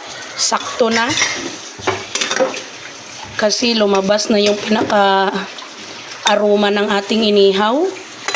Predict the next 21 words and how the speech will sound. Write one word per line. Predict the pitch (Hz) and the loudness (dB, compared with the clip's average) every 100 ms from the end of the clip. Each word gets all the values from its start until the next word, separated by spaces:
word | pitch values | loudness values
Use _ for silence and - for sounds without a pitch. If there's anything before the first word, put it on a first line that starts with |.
| - | -4
So, | - - 220 208 240 - - - - - - - | -2 0 2 2 2 0 -2 -4 -6 -12 -14 0
we | 214 226 | 2 4
are | 214 208 | 2 2
done. | 202 233 349 370 - | 0 4 4 2 0
Ilagay | 226 202 190 214 | 2 2 2 2
na | 214 202 | 2 2
natin | 202 202 214 | 0 0 0
si | 190 233 233 320 359 - - - - - | 2 2 2 2 0 -8 -8 -2 -2 0
malunggay | - 202 202 202 202 202 220 294 339 - - - - - | 0 2 4 4 4 2 2 2 0 0 -4 -10 -14 -4
na | 220 208 | -2 0
kinuha | 226 226 233 240 | 0 2 4 4
ni | 233 | 2
Rico | 226 226 240 | 0 2 2
Bibi | 220 254 233 269 | 4 4 4 2
sa | 269 240 | 2 2
puno | 247 240 247 | 2 4 4
ng | 262 233 | 2 0
kapitbahay. | 233 226 - 214 220 233 254 349 381 - - - - - | 0 -2 2 2 2 2 2 4 2 -2 -12 -14 -14 -4
Hindi | 226 220 233 | 2 4 4
pa | 240 | 2
nakauo, | 226 - 233 240 240 262 269 | 0 0 2 4 4 4 4